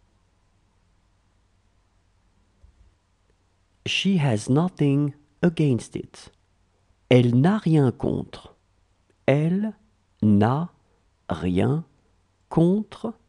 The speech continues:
Elle n'a rien contre. How handsome he is.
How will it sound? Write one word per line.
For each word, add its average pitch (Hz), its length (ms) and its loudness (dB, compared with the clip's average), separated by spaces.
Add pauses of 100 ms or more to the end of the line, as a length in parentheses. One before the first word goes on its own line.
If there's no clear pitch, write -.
(920)
Elle 117 280 4
n'a 170 160 0
rien 143 280 2
contre. - 640 -8 (3250)
How 147 500 0
handsome 120 760 0
he 123 520 -2
is. - 280 -20